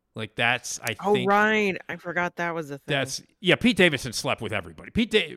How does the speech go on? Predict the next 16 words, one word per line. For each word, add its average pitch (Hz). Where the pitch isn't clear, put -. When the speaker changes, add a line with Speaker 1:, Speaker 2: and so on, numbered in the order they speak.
Speaker 1:
for 202
the, 185
Speaker 2:
<laughs> -
Speaker 1:
can 311
I 349
ask 381
you 285
a -
question 220
as 165
an 185
objective, 160
uh, 117
heterosexual 143
woman, 113
Esmeralda? 110